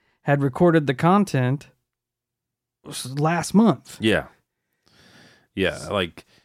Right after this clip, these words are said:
Speaker 2: I, like, I'm not kidding. Like, it, it's probably the most uncomfortable I've been in a while.
Speaker 1: It was weird.
Speaker 2: Everything about it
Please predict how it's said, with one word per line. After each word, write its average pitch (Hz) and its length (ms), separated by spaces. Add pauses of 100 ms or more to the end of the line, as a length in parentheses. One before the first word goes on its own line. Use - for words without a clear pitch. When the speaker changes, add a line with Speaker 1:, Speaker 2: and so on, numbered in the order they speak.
(520)
Speaker 2:
I, 113 220
like, 110 220 (120)
I'm 117 220
not 104 240
kidding. 78 320
Like, 82 180
it, 98 180
it's 107 200
probably 117 560
the 101 100
most 95 320
uncomfortable 90 540
I've 85 100
been 87 220
in 85 100
a 80 60
while. 87 760
Speaker 1:
It 135 120
was 110 200
weird. 113 480 (1120)
Speaker 2:
Everything 120 380
about 92 340
it 95 140